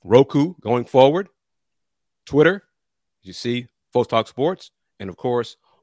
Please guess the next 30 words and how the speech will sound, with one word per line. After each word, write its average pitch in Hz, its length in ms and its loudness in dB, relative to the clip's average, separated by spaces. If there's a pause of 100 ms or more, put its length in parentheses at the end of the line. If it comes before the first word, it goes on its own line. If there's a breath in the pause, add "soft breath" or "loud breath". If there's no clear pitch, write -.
(100)
on 127 420 -2 (840)
YouTube 127 520 -4
here 123 160 -6
as 113 100 -6
you're 117 80 -8
watching 110 440 -6
live 110 600 -4
on 101 280 -12 (200)
the 87 80 -14
Houston 110 300 -10
Round 101 180 -10
Bar 101 100 -6
Review 101 360 -10
on 135 220 -4
YouTube. 98 460 -10 (260)
So - 140 -10
there 98 120 -4
are 90 40 -4
different 120 300 -8
ways 120 260 -4
to 165 120 -14
reach 139 240 -6
us. 151 260 -8 (640)
And, 92 240 -8
uh, 95 140 -4
you 101 120 -10
see 127 240 -10
Andy's 113 300 -6
Twitter 139 220 -4
account. 143 440 -4